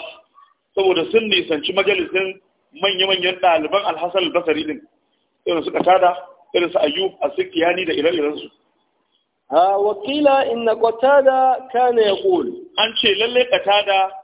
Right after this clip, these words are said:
Speaker 1: ya kasance yana cewa,
Speaker 2: "Ulaika al-Mu'tazila."
Speaker 1: Wa'annan su ne Mu'tazilawa. Sai yana nuna su saboda sun yi tawaye ga fahimta na Al-Hasan al-Basri, wanda shine babban malamin su.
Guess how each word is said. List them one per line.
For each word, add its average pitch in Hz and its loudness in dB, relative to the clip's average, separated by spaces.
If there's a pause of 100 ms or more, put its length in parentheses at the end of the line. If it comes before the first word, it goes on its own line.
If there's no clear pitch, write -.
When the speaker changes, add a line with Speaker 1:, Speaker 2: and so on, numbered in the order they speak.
(400)
Speaker 1:
ya 202 0
kasance 208 -4
yana 190 0
cewa, 175 0
Speaker 2:
"Ulaika 226 2
al-Mu'tazila." 175 -2 (100)
Speaker 1:
Wa'annan 196 0
su 196 -6
ne 180 -2
Mu'tazilawa. 147 2 (720)
Sai 202 4
yana 185 2
nuna 202 -2
su - -16 (440)
saboda 185 0
sun 190 -8
yi 202 -8
tawaye 208 2
ga 156 -4
fahimta 165 -2
na 180 2 (320)
Al-Hasan 180 0 (100)
al-Basri, 175 -2 (380)
wanda 156 0
shine 190 0
babban 160 -2
malamin 160 2
su. 127 -18